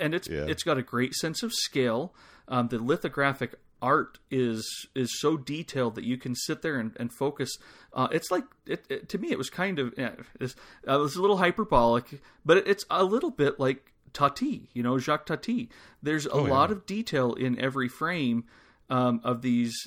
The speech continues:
Speaker 1: you know, big settings that the, the characters are,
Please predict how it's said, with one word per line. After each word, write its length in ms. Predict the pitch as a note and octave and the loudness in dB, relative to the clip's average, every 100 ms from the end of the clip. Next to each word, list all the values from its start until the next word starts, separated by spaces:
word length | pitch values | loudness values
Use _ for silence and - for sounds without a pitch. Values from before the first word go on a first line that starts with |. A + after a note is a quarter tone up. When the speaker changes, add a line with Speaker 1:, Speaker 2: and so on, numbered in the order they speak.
| - | -10
Speaker 1:
you 140 | C3 | -6
know, 120 | A#2 - | -6 -2
big 300 | C#3+ E3+ C3+ | -2 -2 -2
settings 640 | - D3 F3 D3 G2 G#2+ - | -4 -2 -2 -2 -6 -10 -12
that 140 | A2+ | -10
the, 180 | A#2+ A2+ | -8 -8
the 140 | - | -10
characters 480 | - D3 E3 C#3 B2 | -2 0 0 -2 -2
are, 140 | B2 | -4